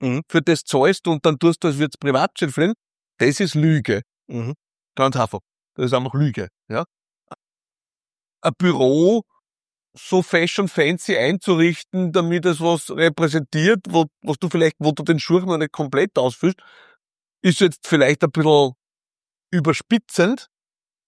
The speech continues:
Speaker 2: aber es ist nicht Lüge, ja.
Speaker 1: Mhm.
Speaker 2: Und ich find, da ist ein Grad drinnen. Und das andere ist, ich hab auch tatsächlich, aber da gibt's ganz,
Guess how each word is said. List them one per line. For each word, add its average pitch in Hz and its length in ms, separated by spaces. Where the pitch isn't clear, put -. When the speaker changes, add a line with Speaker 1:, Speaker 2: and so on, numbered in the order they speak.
Speaker 2:
aber 135 180
es 127 100
ist 143 140
nicht 143 160
Lüge, 147 420
ja. 135 200
Speaker 1:
Mhm. 131 100
Speaker 2:
Und 165 180
ich 135 60
find, 170 160
da 143 180
ist 147 120
ein 135 60
Grad 113 340
drinnen. 156 420
Und 185 180
das 180 120
andere 202 400
ist, 214 280
ich 190 100
hab 175 120
auch 131 320
tatsächlich, 196 680
aber 147 100
da 147 120
gibt's 165 280
ganz, 175 420